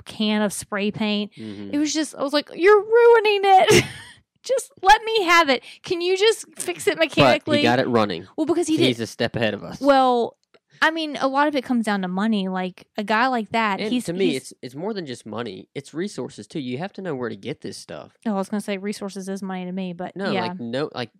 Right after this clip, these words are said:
Speaker 2: he knows somebody that knows somebody, or he
Speaker 1: There was
Speaker 2: knows
Speaker 1: no,
Speaker 2: the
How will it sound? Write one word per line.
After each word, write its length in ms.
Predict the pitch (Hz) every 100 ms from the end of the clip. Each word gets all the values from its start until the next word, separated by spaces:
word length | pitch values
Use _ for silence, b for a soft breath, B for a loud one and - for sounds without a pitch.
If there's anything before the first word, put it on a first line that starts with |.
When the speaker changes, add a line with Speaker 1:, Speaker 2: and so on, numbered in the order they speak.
| -
Speaker 2:
he 220 | 123 196
knows 340 | 170 151 160
somebody 360 | - 127 113 113
that 160 | 113 90
knows 260 | 117 127
somebody, 500 | - 98 95 92 107
or 360 | - 107 104 104 _
he 380 | 123 120 117 _ _ -
Speaker 1:
There 180 | 226 294
was 160 | 294
Speaker 2:
knows 380 | 240 233 226 214
Speaker 1:
no, 40 |
Speaker 2:
the 100 | -